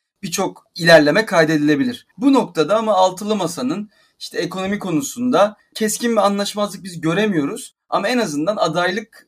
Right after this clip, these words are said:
noktasında olduğu gibi o süreçlerin de hangi partilerin daha öne çıkacağı ya da hangi partilerin liderlerinin öne çıkacağı konusunda bir takım şeyler var ve bir ekonomi masası var bu arada. Bence o pek kamuoyu tarafından bilinmiyor ya da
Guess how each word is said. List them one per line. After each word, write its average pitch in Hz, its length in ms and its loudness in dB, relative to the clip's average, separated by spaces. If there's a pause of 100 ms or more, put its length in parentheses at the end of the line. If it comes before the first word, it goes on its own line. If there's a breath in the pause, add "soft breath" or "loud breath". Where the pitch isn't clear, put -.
noktasında 175 600 -8
olduğu 170 340 -2
gibi 151 380 -2 (300 soft breath)
o 220 280 4
süreçlerin 196 760 -4
de 220 240 0 (300)
hangi 202 360 -2
partilerin 165 600 2
daha 156 180 6
öne 156 200 2
çıkacağı 123 400 -2
ya 127 80 -2
da 135 80 2
hangi 160 260 0
partilerin 143 420 0
liderlerinin 139 720 0
öne 156 240 4
çıkacağı 156 440 0
konusunda 151 760 2
bir 135 100 -14
takım - 280 -6
şeyler 117 360 -4
var 208 220 -2
ve 220 220 0
bir 202 120 -6
ekonomi 190 380 -2
masası 196 400 -2
var 196 240 6
bu 156 120 2
arada. 139 260 2
Bence 151 560 2
o 160 180 0
pek 185 200 -6
kamuoyu 170 340 -2
tarafından 170 580 -2
bilinmiyor 156 400 2
ya 117 180 -2
da - 260 -2